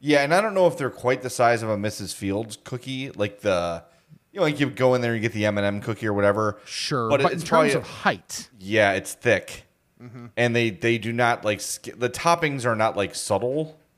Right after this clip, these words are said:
Speaker 2: Right.
Speaker 1: Like, if you saw that French silk cookie from the top with no
Speaker 2: Mm-hmm.
Speaker 1: context,
Speaker 2: Yeah.
Speaker 1: you would think that's a pie. Like,
Speaker 2: Yes,
Speaker 1: it looks
Speaker 2: a hundred percent.
Speaker 1: Yeah, so it's, it's, I'm telling you, it, I, what is the four pack? It's, like, sixteen bucks or something?
Speaker 2: Yeah,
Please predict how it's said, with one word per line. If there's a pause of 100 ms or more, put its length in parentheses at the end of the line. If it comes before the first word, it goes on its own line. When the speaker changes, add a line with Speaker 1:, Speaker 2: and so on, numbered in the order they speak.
(520)
Speaker 2:
Right.
Speaker 1:
Like,
if
you
saw
that
French
silk
cookie
from
the
top (420)
with
no
Speaker 2:
Mm-hmm.
Speaker 1:
context, (360)
Speaker 2:
Yeah.
Speaker 1:
you
would
think
that's
a
pie. (680)
Like,
Speaker 2:
Yes,
Speaker 1:
it
looks
Speaker 2:
a
hundred
percent.
Speaker 1:
Yeah,
so
it's,
it's, (380)
I'm
telling
you,
it,
I,
what
is
the
four
pack?
It's,
like, (320)
sixteen
bucks
or
something? (120)
Speaker 2:
Yeah,